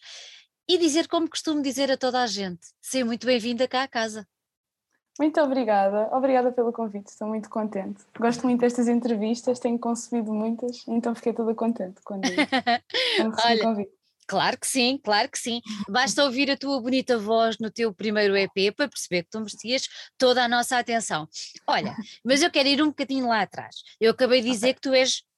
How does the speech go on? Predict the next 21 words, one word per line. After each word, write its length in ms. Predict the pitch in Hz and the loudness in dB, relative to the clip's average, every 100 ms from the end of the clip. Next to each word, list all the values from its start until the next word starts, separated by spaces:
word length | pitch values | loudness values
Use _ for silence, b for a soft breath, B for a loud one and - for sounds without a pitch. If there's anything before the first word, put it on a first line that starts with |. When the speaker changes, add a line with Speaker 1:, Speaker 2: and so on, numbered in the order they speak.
| _ | _
Speaker 1:
uma 220 | - 202 | -2 0
jovem, 420 | 196 180 156 196 - _ | 2 0 -2 -6 -12 _
e 180 | 202 190 | -4 0
és, 300 | 170 170 - - | 0 -2 -6 -6
és 220 | 175 165 | -4 -2
muito 260 | 190 220 - | -2 -2 -2
jovem, 420 | 180 156 165 208 B B B 240 | -2 -2 -4 -8 B B B -2
mas 160 | 294 | 2
a 80 | 359 | 4
realidade 600 | 302 311 277 233 220 220 | 4 2 2 2 2 4
é 60 | 254 | 0
que 80 | - | -2
tu 160 | 311 | -8
começaste 500 | 294 294 - 208 - | -6 -4 -2 -2 -2
a 60 | 233 | -4
compor 420 | 277 254 320 302 | -2 0 0 0
canções 680 | 269 233 - 190 180 190 - B B | 0 -4 -4 -4 -2 -4 -8 B B
e 80 | 262 | 0
a 60 | 330 | 0
tocar 320 | - 262 233 | 0 0 0
guitarra 640 | 220 - 196 180 156 202 | -4 -2 0 0 -2 -6